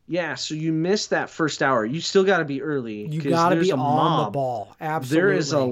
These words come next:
Speaker 1: line. Like, we're getting there early to get in for the, for op-, the extra half hour. There's already a line for off-property.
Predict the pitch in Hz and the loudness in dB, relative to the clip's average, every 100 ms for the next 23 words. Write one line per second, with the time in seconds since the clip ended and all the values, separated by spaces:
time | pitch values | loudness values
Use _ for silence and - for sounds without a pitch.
0 | 123 139 160 170 175 180 170 160 _ _ | -2 0 2 2 0 -4 -6 -10 _ _
1 | _ _ _ 151 143 - 139 190 262 208 | _ _ _ -4 -4 -4 -2 0 2 2
2 | 175 160 151 139 135 147 147 143 135 131 | 2 2 0 0 0 0 -2 0 -2 -4
3 | - 123 135 131 127 - 127 117 113 107 | -6 -2 0 0 -2 -4 -4 -2 0 0
4 | - - - 165 - 147 143 - 139 131 | -2 -8 -8 -6 0 2 0 -4 -2 0
5 | 143 - 135 147 127 143 147 131 117 92 | -2 -2 -4 -2 -4 -2 0 0 -2 -6
6 | 127 185 170 156 139 123 110 117 120 113 | -4 -2 2 2 2 0 -4 -4 -4 -6
7 | 107 95 101 - - 87 - 73 - | -8 -8 -8 -8 -10 -10 -12 -16 -20